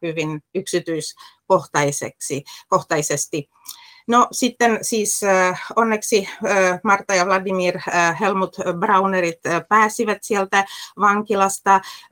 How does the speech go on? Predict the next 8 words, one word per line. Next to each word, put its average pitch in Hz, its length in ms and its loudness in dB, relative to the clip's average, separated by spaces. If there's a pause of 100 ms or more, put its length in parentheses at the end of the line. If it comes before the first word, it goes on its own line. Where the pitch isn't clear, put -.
(340)
ja, 170 480 2
mm, 170 380 -2 (560)
kuitenkin 180 560 2
kesti 240 380 -2
vielä 190 400 2 (100)
vuonna 175 340 2
tuhat 180 240 -2
yhdeksänsataakuusikymmentäviisi, 175 1600 -4